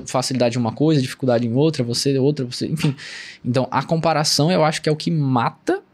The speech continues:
a maioria das pessoas que tá começando hoje.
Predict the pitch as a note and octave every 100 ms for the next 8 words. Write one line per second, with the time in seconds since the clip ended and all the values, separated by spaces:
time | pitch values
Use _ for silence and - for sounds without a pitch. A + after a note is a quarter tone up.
0 | - B2+ B2 C#3 F#3+ D3 D3 D#3 - C#3+
1 | - C3 B2 C3+ D3+ - - - B2+ D#3
2 | D#3 D#3 C#3 C3+ G#2 G2